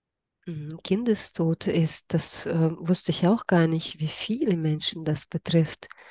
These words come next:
Und so bekam be-, das Buch noch mehr an Tiefe, noch mehr an,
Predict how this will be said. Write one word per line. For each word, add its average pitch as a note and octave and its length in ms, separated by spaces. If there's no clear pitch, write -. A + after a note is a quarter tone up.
Und F#3+ 520
so A3+ 440
bekam F#3+ 760
be-, F3 300
das - 240
Buch - 360
noch G3 220
mehr E3 220
an E3 160
Tiefe, G3+ 680
noch E3+ 380
mehr E3+ 600
an, E3 420